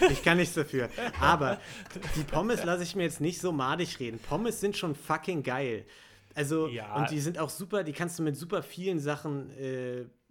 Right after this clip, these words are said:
Speaker 1: zusammen auch essen und es gibt verschiedene Varianten von Pommes und das ist schon fucking geil und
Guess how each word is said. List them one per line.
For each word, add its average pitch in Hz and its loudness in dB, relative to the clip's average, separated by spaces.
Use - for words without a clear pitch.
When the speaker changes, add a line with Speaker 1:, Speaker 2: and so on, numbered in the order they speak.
Speaker 1:
zusammen 139 0
auch 113 -6
essen 143 -6
und 147 -4
es 143 -8
gibt 147 -8
verschiedene 165 -4
Varianten 143 -4
von 120 -8
Pommes 123 -6
und 143 -2
das 151 -4
ist 190 -4
schon 208 -4
fucking 170 -6
geil 147 0
und 170 0